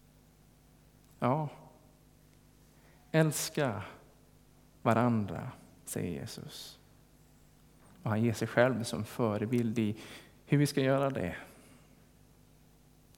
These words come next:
Och i Johannes evangeliet har vi också precis innan den här texten fått ett väldigt fint och bra exempel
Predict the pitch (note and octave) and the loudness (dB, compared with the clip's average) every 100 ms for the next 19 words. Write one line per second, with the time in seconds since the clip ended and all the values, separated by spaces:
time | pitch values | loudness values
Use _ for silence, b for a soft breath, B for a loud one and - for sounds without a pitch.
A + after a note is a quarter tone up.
0 | b b b b b b D3 D#3 D#3 E3 | b b b b b b 8 10 12 12
1 | E3+ E3 E3+ F3 D#3+ D#3 D#3+ D#3+ F#3+ E3 | 10 8 10 10 6 6 6 8 6 6
2 | D3+ D#3+ F3+ E3+ - G#3 - G#3 G#3 - | 4 4 4 2 -2 -4 -2 0 0 -2
3 | G3 E3+ E3 F#3 E3+ E3+ E3 - - B2+ | 0 2 4 4 2 0 -4 -4 0 2
4 | A2+ B B B B - - - C3 - | 2 B B B B -6 -6 2 0 2
5 | F3 C#3+ D3 - D3 C#3+ A#2+ - B2 C#3 | 6 6 6 0 2 2 0 -8 0 4
6 | D3 D3+ C#3 C#3 - D#3 D#3 D3+ - A2 | 4 4 0 -4 0 0 2 0 0 -2
7 | G#2 | 0